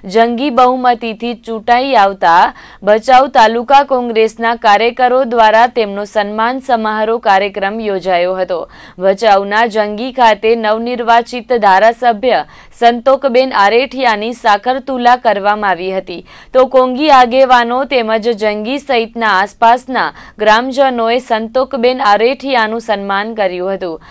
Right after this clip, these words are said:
આ પ્રસંગે ધારાસભ્ય સંતોકબેન આરેઠિયાએ જણાવ્યું હતું કે આપ સૌ કાર્યકરો અને ગ્રામજનોના મળેલા પ્રેમ અને સહકાર થકી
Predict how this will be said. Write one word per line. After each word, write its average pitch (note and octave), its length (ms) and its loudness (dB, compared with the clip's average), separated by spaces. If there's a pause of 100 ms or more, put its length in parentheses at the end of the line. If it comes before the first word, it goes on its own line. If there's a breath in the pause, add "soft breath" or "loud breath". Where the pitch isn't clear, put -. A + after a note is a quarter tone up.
(160 loud breath)
આ F3+ 140 2
પ્રસંગે G#3+ 600 -2
ધારાસભ્ય G#3+ 760 2
સંતોકબેન A#3 840 -2
આરેઠિયાએ G#3+ 800 0
જણાવ્યું A3+ 600 -4
હતું F#3+ 260 -8 (320 soft breath)
કે B3+ 140 4
આપ B3 300 4
સૌ C4+ 320 -2
કાર્યકરો A#3 720 2
અને G3+ 340 -4
ગ્રામજનોના A#3+ 920 -2
મળેલા G#3+ 520 0
પ્રેમ A3 460 -4
અને G3+ 240 -6
સહકાર A3 600 0
થકી A3+ 560 -4